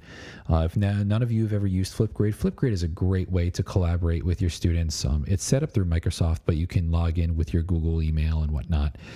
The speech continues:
Um, and it offers, uh, all these great options for you to post a question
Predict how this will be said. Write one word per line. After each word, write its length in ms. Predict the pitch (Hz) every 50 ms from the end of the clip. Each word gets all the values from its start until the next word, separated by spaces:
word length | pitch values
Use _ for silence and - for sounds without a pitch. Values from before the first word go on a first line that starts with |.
| - - - - - - - -
Um, 280 | 113 104 98 95 95 -
and 80 | 131 117
it 80 | 113 123
offers, 540 | 127 143 - - 147 143 143 135 - -
uh, 240 | 98 92 98 92 82 - - - _ _
all 120 | - 113 113
these 180 | 120 113 104
great 320 | 92 - 98 98 101 - -
options 480 | 90 90 95 - - 98 90 90 90
for 140 | - - 98
you 240 | 90 87 87 85 87
to 720 | - - - 101 85 80 80 80 80 78 78 78 82 90 - _ _ -
post 320 | - 135 139 139 - -
a 20 |
question 580 | - - - 78 76 - - - - 73 80